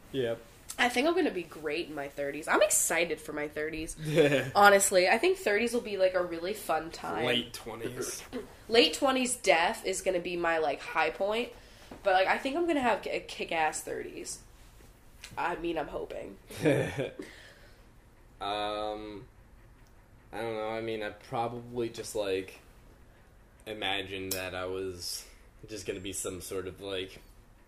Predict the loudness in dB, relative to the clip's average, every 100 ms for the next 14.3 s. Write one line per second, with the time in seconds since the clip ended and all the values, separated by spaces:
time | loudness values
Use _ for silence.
0 | -20 -20 -14 -10 -6 -4 -4 -8 -10 -12
1 | -12 -14 -12 -10 -10 -10 -14 -12 -12 -12
2 | -14 -12 -12 -12 -18 -14 -14 -10 -8 -6
3 | -6 -10 -10 -2 0 0 -4 -18 -20 -14
4 | -8 -6 -6 -10 -14 -20 -20 -20 -20 -20
5 | -20 -20 -18 -10 -6 -8 -10 -8 -6 -6
6 | -6 -6 -6 -8 -6 -6 -4 -4 -6 -8
7 | -10 -12 -12 -12 -10 -8 -8 -12 -14 -8
8 | 0 6 12 12 12 -2 -6 -6 -12 -18
9 | -20 -6 6 6 6 -10 -20 -20 -20 -20
10 | -20 -20 -20 -20 -20 -20 -20 -20 -8 -4
11 | -2 -4 -6 -8 -12 -16 -20 -20 -20 -20
12 | -20 -20 -20 -20 -20 -20 -20 -12 -10 -2
13 | 0 0 0 0 -2 -2 -6 -6 -4 -4
14 | -4 -10